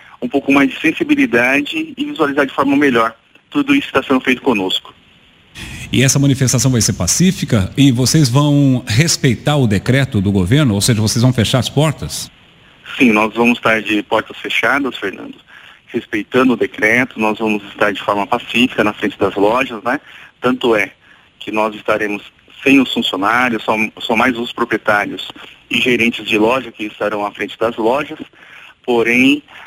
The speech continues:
Speaker 1: eh, nós gostaríamos que, que ele olhasse pra nós com todo carinho, porque são muitos empregos, né, nessa área.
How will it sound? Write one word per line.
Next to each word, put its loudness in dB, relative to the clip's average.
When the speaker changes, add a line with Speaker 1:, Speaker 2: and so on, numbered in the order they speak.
Speaker 1:
eh, 2
nós 0
gostaríamos 0
que, 2
que 0
ele 2
olhasse -2
pra -6
nós -4
com -10
todo -8
carinho, 0
porque -6
são 2
muitos -4
empregos, 0
né, -2
nessa -4
área. -4